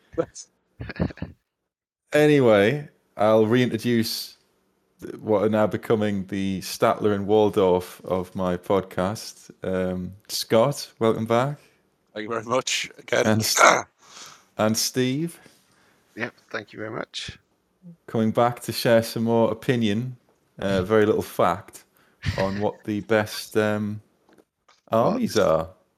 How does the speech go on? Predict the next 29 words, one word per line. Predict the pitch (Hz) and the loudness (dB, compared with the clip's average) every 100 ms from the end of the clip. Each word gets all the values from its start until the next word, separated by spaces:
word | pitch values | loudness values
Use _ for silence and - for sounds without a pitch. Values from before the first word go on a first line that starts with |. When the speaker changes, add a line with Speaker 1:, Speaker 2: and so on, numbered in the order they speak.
| _ _ - | _ _ -10
Speaker 3:
this, | 95 - - | -6 -6 -8
this | 95 | -8
show | - 98 90 | -4 -2 -2
is | 82 | -4
going | - 87 | -6 -8
out | 82 | -8
to | - | -8
the | 87 | -8
internet | 90 85 - 76 - | -6 -8 -8 -10 -10
where, | 80 78 82 | -10 -10 -10
you | 80 | -12
know, | 76 | -10
opinions | 73 - 80 78 78 76 | -10 -10 -10 -10 -10 -8
rather | 80 78 | -6 -6
than | 76 | -8
fact | 73 - - _ _ _ - | -12 -12 -12 _ _ _ -16
tend | 87 76 | -14 -12
to | - | -6
Speaker 1:
Oh. | 98 | -4
Speaker 3:
rule. | 73 73 - - - _ _ | -4 -10 -12 -14 -18 _ _
Speaker 1:
Yeah, | 101 98 - _ _ _ | -2 -2 -2 _ _ _
facts | 151 - | 2 2
are | 143 | -4
overrated. | 117 110 110 113 117 - | -2 0 0 0 -4 -10
It's | 113 | -10
all | - 113 | -6 -4
about | 110 107 | -4 -6
just | 107 - | -6 -6
shouting | - - 110 - 95 | -4 0 0 0 -14